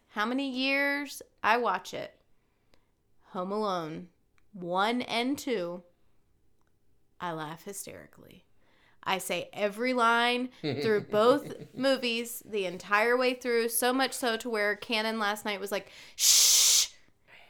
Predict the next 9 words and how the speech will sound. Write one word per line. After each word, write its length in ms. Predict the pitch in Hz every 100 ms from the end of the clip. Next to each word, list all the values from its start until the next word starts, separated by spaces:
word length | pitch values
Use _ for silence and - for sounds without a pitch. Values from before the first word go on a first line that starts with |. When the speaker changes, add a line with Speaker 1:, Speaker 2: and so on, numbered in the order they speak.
| _
Speaker 1:
be 120 | 392
quiet." 840 | 415 370 381 440 392 359 240 - - _ _ _ _ -
But 160 | 311
it's 200 | 294 -
so 800 | - - 285 240 226 214 208 214 _ _ _ -
good. 680 | 254 220 196 180 165 147 - 131 - 135 - 127 - 107 -
Speaker 2:
<laughs> 800 | - - - - - _ _ -
Speaker 1:
They're 340 | 277 269 254
just, 440 | 247 240 - -